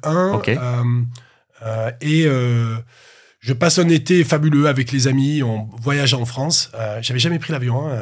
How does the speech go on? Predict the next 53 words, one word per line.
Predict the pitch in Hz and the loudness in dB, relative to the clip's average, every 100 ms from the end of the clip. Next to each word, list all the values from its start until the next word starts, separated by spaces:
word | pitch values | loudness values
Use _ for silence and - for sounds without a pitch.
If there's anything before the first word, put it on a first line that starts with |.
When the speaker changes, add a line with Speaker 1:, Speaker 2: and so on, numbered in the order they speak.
| 104 | -10
Speaker 1:
à | - | -14
cette | - | -18
époque-là. | 123 - | -18 -12
Speaker 2:
Ok. | 117 123 123 _ _ _ _ _ _ _ _ - - - | -4 -4 -4 _ _ _ _ _ _ _ _ -18 -16 -8
Speaker 1:
Et | 156 | -4
puis, | 143 - - 180 170 | -4 -4 -2 2 2
euh, | 139 120 - - _ _ - | 2 -2 -10 -20 _ _ -8
et, | 127 127 | -4 -2
euh, | 123 120 117 127 | 0 0 0 -4
et | 127 | -6
puis, | 120 - 156 | -8 -4 -2
et | 135 | -4
puis, | 120 143 131 _ _ - | -6 -14 -18 _ _ -6
j'avais, | 131 131 180 | -4 0 2
euh, | 190 147 | 4 2
j'avais | 143 156 170 | 2 2 2
ce | 180 | 2
vieux | 151 202 | 2 2
rêve | 170 208 180 | 4 2 0
de, | 147 165 170 - | 0 2 2 0
euh, | 143 | -6
partir | 123 131 - 185 - | -6 -8 -6 -4 -2
sur, | - 160 170 147 | -2 -2 -2 -4
euh, | 151 131 123 120 120 123 | -6 -6 -4 -2 -4 -4
les | 127 | -6
routes, | 123 156 | -6 -8
enfin, | - 120 120 - - | -8 -8 -8 -10 -8
en, | 139 | -2
en | 147 | 2
Inde, | 170 175 - | 2 0 -4
d'aller | 135 156 180 | -4 0 0
très | - | 0
loin. | 165 | -2
En | 156 | 0
fait, | 214 | 0
je | 160 | 2
voulais | 160 147 | 0 0
aller | 160 160 | -2 -4
très | - 165 | -6 -4
loin, | 131 120 - | -4 -8 -10
tu | 139 | -10
vois. | 131 - _ | -10 -16 _
Le | 165 | 2
Speaker 2:
Bah, | 175 | 4
Speaker 1:
lycée | 107 | 4
Speaker 2:
j'ai | 120 | 4
envie, | 123 123 | 4 4
j'étais | 127 120 147 | 2 2 2
la | 127 | 2
semaine | 143 | 2
dernière | 135 131 107 | 2 2 0
en | 98 | -2
Inde, | 90 | -6